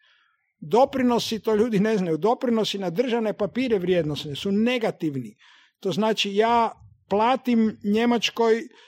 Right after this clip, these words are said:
da joj dam novce. E, nisam se zabunio. Platim Njemačkoj državi malo, ali koliko je već taj negativni prinos, zato da bi ne-, novce nego mogao negdje plasirat.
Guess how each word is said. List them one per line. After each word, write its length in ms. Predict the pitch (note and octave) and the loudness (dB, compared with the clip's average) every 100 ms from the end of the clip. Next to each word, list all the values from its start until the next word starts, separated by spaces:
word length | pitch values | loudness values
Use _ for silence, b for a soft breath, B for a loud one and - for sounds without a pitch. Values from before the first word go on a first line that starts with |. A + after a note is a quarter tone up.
| b _ | b _
da 160 | F3+ G3 | -2 0
joj 100 | G3 | 4
dam 260 | F3 A#3 | 6 10
novce. 380 | A3 B3 B3 - | 10 10 8 -4
E, 80 | C3+ - _ _ F3+ F3 | -6 -16 _ _ -8 -4
nisam 380 | F3+ A#3 C4 A3+ | 0 0 0 -4
se 160 | - G3+ | -2 0
zabunio. 520 | G3 F#3 G3+ E3 C3+ B B B - | 2 4 4 2 -4 B B B 0
Platim 500 | G3+ A#3+ C4+ B3 A3 | 4 4 2 -2 0
Njemačkoj 540 | G#3+ B3 A#3 - G3+ | 2 2 0 0 -2
državi 600 | D#3+ A3 A3 A#3+ A#3 A3 | 2 0 2 2 2 0
malo, 580 | F#3 F3 E3 F3+ B3 C#4 | 0 0 2 2 2 0
ali 300 | D#3+ D#3+ D#3+ - - | -4 -6 -6 -10 -14
koliko 320 | - D#3 - | -10 -10 -10
je 60 | C3+ | -10
već 280 | F#2+ - - - | -10 -10 -12 -12
taj 200 | - C#3+ | -10 -8
negativni 540 | C#3+ D3 C3+ D3 C3+ | -6 -8 -8 -10 -8
prinos, 400 | E3+ G#3 B3+ - B B _ | -4 0 0 -2 B B _
zato 280 | G#3+ A#3 | -4 -4
da 140 | A3+ A3+ | -2 -2
bi 80 | G3+ | 0
ne-, 220 | G#3+ A#3+ | -2 -2
novce 360 | G#3+ A#3 - G#3+ | 0 -2 -2 -4
nego 240 | A3+ A3 | -2 -4
mogao 380 | G3 G#3 A3 G#3+ | -4 -4 -2 -2
negdje 300 | G#3+ G#3+ - | -2 -4 -4
plasirat. 540 | F#3+ - B3+ G#3 C#3 | -6 -4 -2 -2 -4